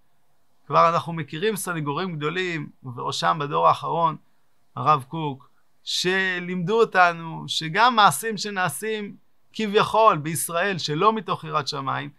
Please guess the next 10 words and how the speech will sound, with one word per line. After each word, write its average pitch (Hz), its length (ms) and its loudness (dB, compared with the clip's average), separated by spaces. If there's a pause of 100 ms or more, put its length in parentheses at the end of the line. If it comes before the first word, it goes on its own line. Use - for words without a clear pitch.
(240)
דווקא 233 320 6
המעשים 220 480 4
הגדולים, 185 560 -2 (480)
הם 160 200 2
בעצם 214 440 2
נובעים 190 360 -4
מאיזשהו 185 500 -4
שורש 185 640 0 (320)
של 202 600 -2
רצון, 202 720 4